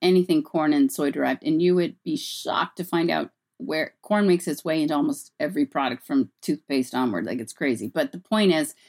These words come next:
it's not hard to find organic or at least non-G M O soy products.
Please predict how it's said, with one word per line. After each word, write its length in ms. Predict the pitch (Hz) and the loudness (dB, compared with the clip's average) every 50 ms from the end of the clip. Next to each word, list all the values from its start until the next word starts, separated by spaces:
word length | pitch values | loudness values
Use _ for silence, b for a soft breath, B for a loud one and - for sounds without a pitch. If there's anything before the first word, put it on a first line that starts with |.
| b b b b b b _ - | b b b b b b _ -4
it's 280 | - 170 180 - - | -2 -2 -2 -2 -2
not 280 | 190 175 170 220 - - | 0 2 2 2 0 -2
hard 340 | - - 190 180 190 185 185 | -2 0 2 2 2 0 -2
to 140 | - 180 - _ _ - | -4 -10 -12 _ _ 0
find 640 | - 180 170 160 151 143 139 143 139 156 - - _ _ _ _ _ _ _ - | 2 2 2 2 2 2 4 4 4 4 2 -4 _ _ _ _ _ _ _ -4
organic 560 | - 165 151 - 170 170 175 185 196 190 - - | -4 -4 -2 0 2 4 4 4 4 2 0 0
or 80 | 160 | 0
at 160 | 151 - - - | 0 0 -2 0
least 360 | 190 226 220 190 180 - - | 2 4 4 2 2 0 -2
non-G 640 | 175 165 165 156 165 175 175 170 - 170 156 151 143 | 0 2 4 4 4 4 4 4 4 4 2 4 4
M 180 | 139 135 131 | 6 6 4
O 340 | 131 123 120 117 135 170 - _ _ _ _ _ _ _ _ _ _ _ _ _ - | 4 4 2 0 0 -4 -6 _ _ _ _ _ _ _ _ _ _ _ _ _ -12
soy 380 | - - - 185 160 156 151 | -8 -2 0 0 2 2 0
products. 640 | 147 - - 147 127 127 90 80 - - - - - | -2 -2 -2 0 0 0 0 -4 -6 -8 -14 -14 -14